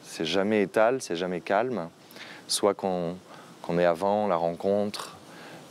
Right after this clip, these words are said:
euh, avant l'amour, euh, soit qu'on, on est dans la passion, qui est, qui a ce caractère très pathologique et symptomatique, soit qu'on est après l'amour, quand l'amour est mort, quand l'autre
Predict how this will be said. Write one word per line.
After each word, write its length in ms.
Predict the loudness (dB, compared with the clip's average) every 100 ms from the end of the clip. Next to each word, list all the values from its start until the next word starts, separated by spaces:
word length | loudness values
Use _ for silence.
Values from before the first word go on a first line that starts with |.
| -2
euh, 160 | -2 0
avant 240 | 0 0
l'amour, 500 | 0 2 4 2 0 -8 -8
euh, 280 | -4 -2 -2
soit 260 | 0 0
qu'on, 460 | -2 -2 -2 -2 -4 -8 -14 -4
on 120 | 2
est 200 | 2 2 -2 -14 -4
dans 100 | -2
la 80 | 0
passion, 480 | 0 2 2 0 -4 -16
qui 100 | -4
est, 180 | -2 -2 -6 -14 -20 -18 -18 -18 -20 -20 -20 -20 -20 -12
qui 80 | -6
a 60 | -2
ce 160 | 0
caractère 520 | 0 2 0 0 -2
très 160 | -2 -2
pathologique 680 | -2 0 2 4 2 2 -2
et 40 | -2
symptomatique, 840 | -2 2 2 2 0 -2 -2 -8 -12 -10 -8 -8 -8
soit 220 | -2 2 2
qu'on 260 | 2 2
est 160 | 4 4
après 260 | 2 2
l'amour, 360 | 2 2 -2 -6 -20 -12
quand 80 | -4
l'amour 280 | -2 0 0
est 60 | 2
mort, 400 | 4 6 4 2
quand 160 | -2
l'autre 480 | 2 2 2 -4 -10